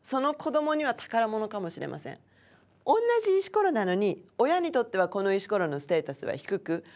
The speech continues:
子供にとってはこの石ころのステータスは高い。子供が成長すると、「俺なんでこんな石ころ集めてたんだっけ？」ポイ。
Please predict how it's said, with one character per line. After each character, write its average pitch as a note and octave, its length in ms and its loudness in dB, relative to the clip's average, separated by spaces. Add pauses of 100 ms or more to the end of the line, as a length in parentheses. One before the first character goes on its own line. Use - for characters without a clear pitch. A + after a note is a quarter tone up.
(100)
子 B3+ 140 0
供 C#4+ 240 2
に D4 80 -2
と D#4+ 80 2
っ D4+ 40 -2
て D4+ 160 -2
は A#3 100 2
こ A3 120 -2
の F#3+ 100 0
石 F3+ 160 -2
こ F#3+ 100 0
ろ E3 80 0
の C#3+ 120 -4
ス C#3 60 -10
テ D#3+ 120 0
ー - 40 -8
タ C#3+ 80 -8
ス E3+ 100 -8
は A3+ 120 0
高 A#3 320 -2
い。 - 60 -4 (1300)
子 D4+ 120 0
供 D4+ 220 2
が C#4+ 140 0
成 C#4 200 0
長 C4+ 220 0
す C4 140 -4
る B3 80 -8
と、 C#4+ 280 2
「俺 G3+ 160 2
な B3+ 140 2
ん C#4+ 40 -4
で B3+ 80 0
こ F#3+ 120 0
ん F#3+ 40 2
な F3 140 2 (360)
石 - 180 -4
こ G3+ 120 2
ろ E3 200 4
集 F#3+ 60 -6
め G3 100 0
て D#3+ 80 -10
た D#3 100 2
ん D3+ 60 -2
だ C3+ 80 -2
っ C3 100 -6
け？」 C3+ 260 -2 (120)
ポ G3+ 120 2
イ。 - 100 -4